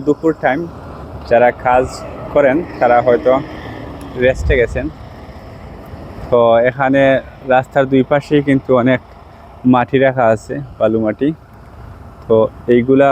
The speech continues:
হচ্ছে রাস্তার যে, যে যতটুকু রাস্তা বৃদ্ধি করা হবে, এগুলো বৃদ্ধির জন্য সম্ভবত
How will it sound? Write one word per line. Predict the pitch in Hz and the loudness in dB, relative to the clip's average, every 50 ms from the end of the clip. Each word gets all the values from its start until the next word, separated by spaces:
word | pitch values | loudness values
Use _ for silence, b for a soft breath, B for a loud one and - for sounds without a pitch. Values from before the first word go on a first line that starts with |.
| 139 143 | 2 0
হচ্ছে | 143 139 - - 156 151 143 135 123 | -4 -6 -2 0 2 2 4 4 2
রাস্তার | 120 120 120 - - - - 147 135 135 139 135 131 131 131 - | 2 0 -2 -6 -16 -10 -4 -2 0 2 2 0 -2 -4 -2 0
যে, | 143 139 143 143 - - - - - - - - - - - - - - - - - - - 135 123 | 2 2 2 2 -2 -8 -20 -20 -20 -20 -20 -20 -20 -20 -20 -20 -20 -20 -20 -20 -12 -6 -4 -2 2
যে | 131 135 127 131 135 110 135 139 135 | 2 2 2 0 -2 -4 -4 -4 -2
যতটুকু | 139 139 - 151 143 170 160 - 180 180 170 160 | -2 0 0 0 -2 -2 -2 0 2 2 4 4
রাস্তা | 156 147 - - 170 160 160 160 147 - - 139 127 | 2 0 0 0 2 4 4 4 2 0 -2 -4 -2
বৃদ্ধি | 143 143 139 151 156 | -2 -2 0 0 0
করা | - 165 160 160 | 2 2 2 2
হবে, | 165 156 151 139 131 | 2 2 2 2 2
এগুলো | 131 131 143 143 139 139 | 2 2 0 0 0 0
বৃদ্ধির | 143 143 139 - 160 156 147 | 0 -2 -2 -2 -6 -4 -4
জন্য | - 127 120 120 - | -4 -4 -4 -6 -8
সম্ভবত | 131 117 117 117 113 | -8 -8 -6 -6 -6